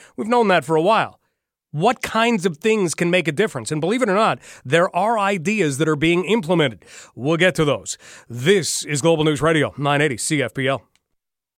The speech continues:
Five one nine, six four three, twenty two twenty two. You can email Mike at nine eighty C F P L dot C A. Andy says on Twitter, hang on, let me get to it.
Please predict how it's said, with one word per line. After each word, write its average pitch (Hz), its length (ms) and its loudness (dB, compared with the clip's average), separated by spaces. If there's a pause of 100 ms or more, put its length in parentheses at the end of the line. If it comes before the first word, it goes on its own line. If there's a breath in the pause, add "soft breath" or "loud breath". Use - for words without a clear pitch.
(2500)
Five 180 200 2
one 190 180 4
nine, 185 200 2
six 180 220 -2
four 196 180 0
three, 190 180 0
twenty 180 300 -2
two 190 180 -2
twenty 175 300 -2
two. 185 140 0
You 170 100 -2
can 160 100 -2
email 165 300 2
Mike 170 260 2
at 147 100 0
nine 156 220 2
eighty 151 160 0
C 156 320 -2
F 143 160 -2
P 151 220 0
L 151 240 2
dot 143 400 0
C 147 360 -2
A. 170 300 -2 (320 soft breath)
Andy 180 400 2
says 185 680 0
on 160 500 2
Twitter, 170 640 0 (680)
hang 143 220 0
on, 160 380 0
let 143 120 -2
me 156 80 0
get 151 200 0
to 165 160 2
it. 175 200 -4